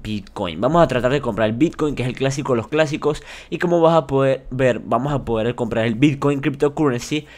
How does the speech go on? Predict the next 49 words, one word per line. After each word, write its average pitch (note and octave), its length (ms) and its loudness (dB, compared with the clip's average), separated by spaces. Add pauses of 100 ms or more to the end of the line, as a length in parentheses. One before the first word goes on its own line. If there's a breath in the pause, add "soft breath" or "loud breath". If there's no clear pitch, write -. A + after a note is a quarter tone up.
(140 loud breath)
y A3+ 160 0
te D#3 160 2
dice D3 260 0
que A#2+ 100 0
viene G#2+ 220 -4
con C#3 220 -6
Paxos. C#3 440 0
Entonces, C#3 320 -6
perfecto, G#2+ 460 -4
es C3 80 0
lo D#3+ 100 -2
que A#2+ 100 -4
estábamos C3+ 360 -2
buscando. C3+ 540 -2 (360 loud breath)
Y F#3+ 140 0
vamos E3+ 220 2
a D#3 80 0
decirle, C#3 280 0
bueno, G#2+ 340 -4
quiero C#3+ 200 0
comprar, E3 440 0
uy, B3 260 0 (120)
no C3+ 140 -2
me B2+ 140 -2
deja. G#2+ 320 -4
¿Qué F#3+ 240 2
necesito C#3 420 -2
hacer C3+ 240 -2
ahora? A#2 240 2
Necesito C3+ 480 -2
pedir A2+ 220 0
los B2+ 160 0
permisos. D3 640 -4 (260 loud breath)
Vamos F3+ 220 2
a C#3 100 6
pedir B2 180 2
los C#3+ 120 2
permisos. C#3 640 -2 (840)
Te A#2 80 2
voy B2+ 80 6
a - 20 2
enseñar A#2 300 0
paso B2+ 240 2
por A2 180 0
paso C3+ 300 4
para G2+ 180 0
que G#2 80 -8
empieces G#2 380 -4
a, G#2+ 180 0